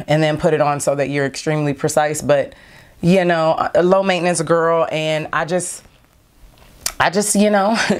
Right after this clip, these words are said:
<laughs> do my best. And then if it's not exactly how I want it to be, then I go over that again and make it clean. So you can use a brush to make that, like, all the way perfect, but anyway. And then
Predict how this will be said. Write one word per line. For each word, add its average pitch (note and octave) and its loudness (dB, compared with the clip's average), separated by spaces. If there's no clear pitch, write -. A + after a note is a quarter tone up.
<laughs> - -8
do F#3+ 4
my G#3 4
best. F#3+ 0
And F#3+ 2
then F#3 2
if F3+ -2
it's E3+ -4
not F3 -2
exactly E3 0
how E3+ 2
I D3+ 2
want D3+ -2
it D3+ -6
to D3 -2
be, D3 -4
then D#3+ 0
I C#3+ -2
go C#3+ 0
over C#3+ -2
that C3+ 2
again C#3 -6
and D3 2
make D3 0
it C3 -2
clean. C3+ -2
So B2+ 0
you F3 4
can G#3 2
use F#3 2
a E3 2
brush D3 0
to E3 0
make D3 -2
that, C3+ 2
like, C#3+ 0
all C#3+ 2
the C#3+ -4
way C#3 -2
perfect, C3 -4
but C3+ 2
anyway. C#3+ -4
And E3 4
then E3+ 0